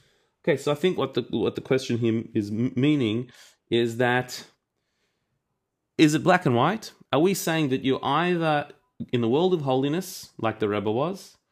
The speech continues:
or you're in the world of impurity, darkness, and evil, which is the world of Instagram and non-Jewish music, et cetera? Is, is it, is it one or, one or the other? What if I am a person who, I am in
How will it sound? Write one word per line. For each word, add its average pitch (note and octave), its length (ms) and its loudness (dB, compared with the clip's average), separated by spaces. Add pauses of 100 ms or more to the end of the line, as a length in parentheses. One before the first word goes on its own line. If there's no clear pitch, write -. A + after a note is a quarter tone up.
(320)
or C3+ 160 6
you're C3 140 4
in B2 60 2
the A#2 80 2
world C#3 260 2
of B2 100 0
impurity, C#3+ 560 0
darkness, B2 520 -2
and G#2+ 140 -2
evil, A2 460 -2 (200)
which A2 220 -2
is G#2 180 -2
the G#2 80 -2
world A2 260 0
of G2 380 -2
Instagram A2+ 500 -2
and G2+ 80 -2
non-Jewish G#2 420 -2
music, G#2 320 -2
et F2+ 100 -6
cetera? B2+ 480 -2 (720)
Is, A#2+ 320 0
is C3 140 0
it, C3 100 2
is B2+ 180 4
it B2+ 60 4
one C#3 160 2
or, D3 100 2
one C3+ 220 2
or C3 240 2
the A2 140 0
other? G#2+ 300 0 (480)
What G#3 260 4
if A3 300 0
I C#3 260 4
am C3+ 120 4
a B2 60 2
person A2+ 560 -4 (720)
who, C3+ 440 0 (520)
I D3 100 0
am F3+ 360 0
in B2 460 -2